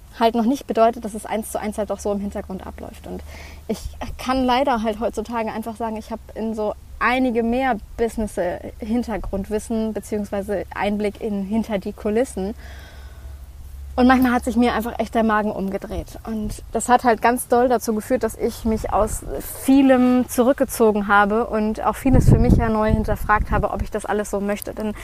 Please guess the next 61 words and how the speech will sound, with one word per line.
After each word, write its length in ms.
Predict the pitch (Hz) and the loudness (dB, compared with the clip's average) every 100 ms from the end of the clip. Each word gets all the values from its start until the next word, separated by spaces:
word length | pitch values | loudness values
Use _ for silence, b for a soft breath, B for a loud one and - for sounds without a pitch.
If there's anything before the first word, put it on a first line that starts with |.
| B B - | B B 2
wenn 160 | 226 | 4
eines 360 | - 220 294 330 | 4 4 4 2
für 120 | 247 | 2
mich 180 | 226 226 | 2 2
halt 140 | 214 | 0
völlig 320 | - 240 254 - | 2 0 0 2
klar 260 | 247 208 | 6 6
ist, 160 | 214 - | 4 2
dann, 260 | 208 208 196 | 2 2 0
dass 180 | 208 240 | -2 -2
ich 140 | - | -2
mir 360 | 220 214 220 - | 0 0 0 -2
morgens 340 | 220 214 220 | 0 0 0
in 80 | 220 | -2
den 100 | 214 | -2
Spiegel 300 | - 370 359 | 2 4 4
schauen 460 | - 202 208 220 B B B | 2 0 2 -2 B B B
können 240 | - 220 202 | 0 2 2
möchte 300 | 202 - 202 | 0 -2 0
und 100 | 208 | 2
das 240 | 226 - - - | 0 -2 -8 -2
mit 240 | 240 220 - | 0 0 2
gutem 300 | 254 294 254 | 4 4 6
Gewissen. 460 | 233 214 - 175 233 - B B B B - | 4 4 0 -4 -8 -12 B B B B 0
Und 280 | 233 226 - | 2 2 2
nicht 280 | 240 262 240 | 2 2 4
mit, 300 | 226 220 - | 4 2 -2
okay, 300 | - 240 196 | 0 4 4
ich 140 | - | 2
habe 140 | 226 - | -2 -2
hier 280 | - 233 220 | 0 2 4
meine 200 | 220 214 | 2 2
Follower 380 | 233 226 226 | 6 6 6
in 140 | 220 214 | 4 4
irgendeiner 480 | 220 240 - 214 214 | 4 4 2 0 0
Form 320 | - 220 214 | 2 4 4
hinters 300 | 226 208 - | 2 0 0
Licht 200 | 233 - | -2 -2
geführt 300 | 226 233 226 | -2 0 0
und 120 | 214 | 2
so 120 | 226 | 2
und 100 | 233 | 2
so 100 | 220 | 2
ist 160 | - - | 0 -2
es 120 | - | -4
bei 100 | 202 | -4
mir 180 | 202 196 | -2 -4
halt 200 | 185 196 | -4 -4
dann 240 | 185 185 | -4 -4
eben 320 | 180 202 202 | -2 -2 -2
gar 180 | 202 180 | 2 2
nicht 180 | 196 - | 2 -2
so, 140 | 220 | -2
wie 40 | 202 | -2
ich 80 | - | -4
das 160 | 208 | -6
immer 140 | 196 196 | -4 -4
nach 140 | 190 | 2
außen 260 | 262 208 208 | 2 2 -2
hin 140 | 208 | -4
zeige. 420 | - 202 175 - | -2 -4 -4 -8